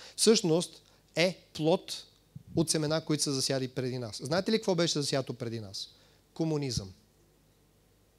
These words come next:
Човека! Слава на човека! Да живее човека! И то този, който е произлезъл от маймуната. Колко достойно е да си излязъл от маймуна!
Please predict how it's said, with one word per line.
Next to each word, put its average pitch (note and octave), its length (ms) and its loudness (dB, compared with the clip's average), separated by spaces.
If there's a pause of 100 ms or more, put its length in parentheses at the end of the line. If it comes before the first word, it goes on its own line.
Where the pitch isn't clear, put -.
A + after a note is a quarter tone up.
(1600)
Човека! F#3+ 640 6 (360)
Слава B3+ 500 6
на D4 120 12
човека! C4 520 8 (200)
Да F3 160 10
живее C#4 380 10
човека! C#4 600 8
И F3 140 4
то B3 140 12
този, C#4 340 6
който C#4+ 300 8
е B3+ 120 8
произлезъл B3 520 8
от B3+ 120 4
маймуната. A3+ 640 10
Колко B3 340 10
достойно A3 520 6
е G3 60 4
да E3+ 100 2
си E3 120 2
излязъл D3 380 4
от C3 100 -2
маймуна! B2+ 380 -4